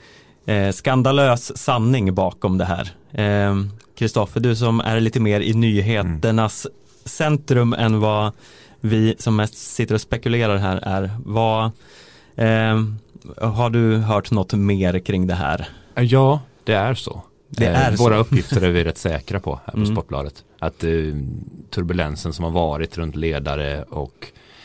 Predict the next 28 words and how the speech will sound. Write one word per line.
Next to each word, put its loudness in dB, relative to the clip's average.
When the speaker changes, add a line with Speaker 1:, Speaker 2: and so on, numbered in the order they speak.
Speaker 2:
ledarskap 0
och, -2
och 0
hur 0
läger 0
ligger -2
och -4
sånt -6
där -4
har -2
spelat -8
in -6
i -8
det -8
här -10
en -4
hel -6
del. -8
Eh, -4
det -2
finns -2
ett -6
missnöje -2
i -4
vissa -4
delar -2
av -4
landslaget. -8